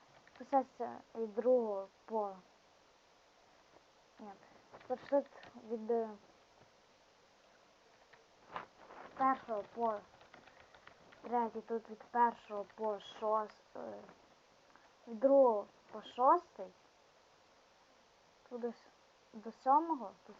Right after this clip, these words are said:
сьомий клас, тут у нас четвертий. Я тут дороблю. І так, у нас є два поверха. Другий Б виглядає отак от у нас. І, е,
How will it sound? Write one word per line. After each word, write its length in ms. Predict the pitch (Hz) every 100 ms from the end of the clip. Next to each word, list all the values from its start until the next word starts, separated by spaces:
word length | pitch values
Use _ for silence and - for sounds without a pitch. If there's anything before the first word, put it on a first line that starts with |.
| -
сьомий 260 | 269 254
клас, 340 | 233 196 185 -
тут 160 | 220 208 -
у 20 |
нас 160 | 202 202 _ - - - - - - - _ -
четвертий. 640 | - - 208 185 - 185 - - - - -
Я 80 | 247
тут 460 | 269 240 226 -
дороблю. 440 | 214 247 311 277 190 - - - -
І 40 | 233
так, 140 | 208
у 40 | 208
нас 140 | 240 233
є 140 | 240
два 260 | 220 202 220
поверха. 520 | 214 202 190 185 - 180 _ _ - - - - _ -
Другий 380 | 220 262 262
Б 180 | 208 196
виглядає 540 | 185 202 226 220 208 196
отак 320 | 190 190 185 -
от 80 | -
у 40 | 240
нас. 160 | 226 233 - - - _ - _ - _ - - _ _ _ _ _ - - - - - - - - - - - _ _ - - - - - -
І, 140 | 320
е, 460 | 330 359 - 311 269